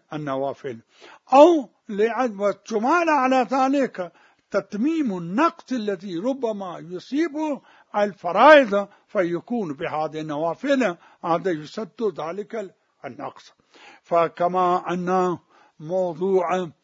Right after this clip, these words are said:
هذا لصف-، لموضوع نافلة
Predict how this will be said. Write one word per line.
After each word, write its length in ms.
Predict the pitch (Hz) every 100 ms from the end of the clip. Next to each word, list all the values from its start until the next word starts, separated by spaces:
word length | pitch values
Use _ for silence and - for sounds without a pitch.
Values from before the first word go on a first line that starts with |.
| _ -
هذا 640 | 156 180 190 190 185 165 - _ _ 160
لصف-، 720 | 170 190 170 - 180 156 190
لموضوع 800 | 175 175 180 180 185 170 180 175
نافلة 580 | 170 185 170 175 180